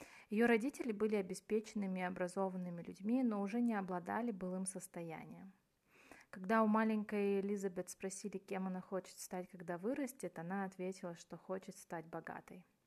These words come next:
Тогда её переспросили и уточнили, почему она не хочет стать президентом, как остальные американские дети.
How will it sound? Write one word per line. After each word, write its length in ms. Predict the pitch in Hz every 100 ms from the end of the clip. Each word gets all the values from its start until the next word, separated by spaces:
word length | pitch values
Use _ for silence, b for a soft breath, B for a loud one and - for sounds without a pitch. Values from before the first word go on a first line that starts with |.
| _ _ _ _ _ _ _ - -
Тогда 300 | 202 185 196
её 180 | 196 190
переспросили 800 | 190 190 190 196 185 - 226 240
и 40 |
уточнили, 480 | 202 185 - 208 196
почему 340 | 196 - 196
она 120 | 190 190
не 120 | 190
хочет 260 | 202 190
стать 200 | - 180
президентом, 680 | - 185 - 202 196 190 185
как 200 | 180 -
остальные 440 | 185 - 180 185 185
американские 720 | 180 180 - 185 190 - 190
дети. 460 | 170 190 196 254